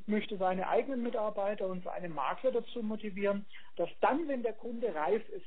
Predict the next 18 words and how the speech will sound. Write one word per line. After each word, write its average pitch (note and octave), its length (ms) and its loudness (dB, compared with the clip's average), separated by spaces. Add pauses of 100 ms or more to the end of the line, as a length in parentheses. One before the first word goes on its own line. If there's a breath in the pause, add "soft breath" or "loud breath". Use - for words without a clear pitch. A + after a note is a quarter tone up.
für - 160 -8
einen F3+ 220 -6
Vertragsabschluss, E3+ 840 -4 (220)
dieser F#3+ 180 0
Vertragsabschluss - 1200 -4
auch D#3 240 -4
wirklich G3 400 2
direkt G3+ 480 0
gemacht C#3+ 460 -2
werden C#3+ 320 0
kann. - 280 -8 (600)
Aus F3 160 4
dem F#3 140 2
internationalen F#3 880 0
Bereich G#3+ 480 -2
kennen A#3 260 4
wir A#3+ 80 4
jetzt, B3+ 240 0